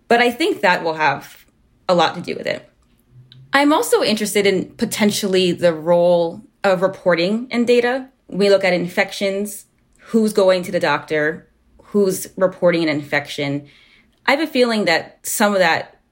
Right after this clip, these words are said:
could vary in interesting ways by state. So we have to think about the integrity of the data as well. I also know that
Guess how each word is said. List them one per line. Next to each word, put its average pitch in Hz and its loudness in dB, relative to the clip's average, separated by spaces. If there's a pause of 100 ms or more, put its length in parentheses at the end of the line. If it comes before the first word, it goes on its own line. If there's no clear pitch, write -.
(160)
could 185 -2
vary 156 2
in 147 -4
interesting 165 -4
ways - -2
by 151 -2
state. - -6 (340)
So - 0
we 208 2
have 220 0
to 175 0 (480)
think 214 2
about 175 0
the 165 -2
integrity 165 -2
of - -6
the - -14
data - -4 (180)
as 156 -2
well. - -12 (1000)
I 233 2
also 262 2
know 190 4
that - -2